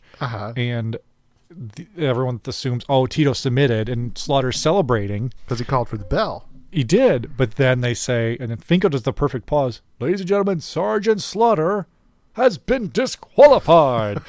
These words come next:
Speaker 1: <laughs>
Speaker 2: And the crowd goes nuts. Tito's happy. The facial on Slaughter is great. He's
Speaker 1: Yeah.
Speaker 2: just shocked face, like, "What?"
Speaker 1: Yeah.
Speaker 2: So, so I was a big fan of that. So at least there, at least there's a positive for that. Just watch the end.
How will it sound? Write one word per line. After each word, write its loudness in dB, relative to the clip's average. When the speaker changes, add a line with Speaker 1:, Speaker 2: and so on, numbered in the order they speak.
Speaker 1:
<laughs> -10
Speaker 2:
And -6
the -4
crowd 0
goes 0
nuts. -2
Tito's 0
happy. 0
The -4
facial 0
on -4
Slaughter -4
is -6
great. -8
He's -4
Speaker 1:
Yeah. -4
Speaker 2:
just -8
shocked -4
face, -14
like, -16
"What?" 4
Speaker 1:
Yeah. -14
Speaker 2:
So, -20
so -6
I 2
was 4
a -4
big -2
fan -2
of -6
that. -8
So -8
at -8
least -4
there, 0
at -8
least -4
there's -2
a 0
positive -4
for -8
that. -4
Just -4
watch 2
the 0
end. -2